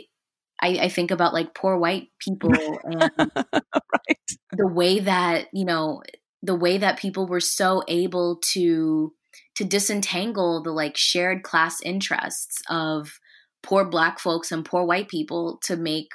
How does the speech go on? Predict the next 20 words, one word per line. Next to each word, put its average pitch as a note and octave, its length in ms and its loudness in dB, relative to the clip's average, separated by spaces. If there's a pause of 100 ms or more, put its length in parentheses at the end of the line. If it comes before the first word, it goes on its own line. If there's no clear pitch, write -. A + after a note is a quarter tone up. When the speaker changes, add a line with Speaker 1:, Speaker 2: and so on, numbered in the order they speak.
(640)
Speaker 1:
or F#3 140 0
to, F3+ 320 0
to, F#3 280 0
to - 160 0
convince G3 580 2
a - 80 0
lot F3+ 260 4
of F#3+ 120 -2
these D#3 220 -2
white D#3 200 0
folks D3+ 340 -2
that D#3 220 0
their D#3+ 180 2
interest E3 580 0
is D3+ 300 2
with D#3+ 260 -2
these, E3 280 0
like, D3+ 280 -2
white D#3+ 400 0
millionaires, E3 1080 0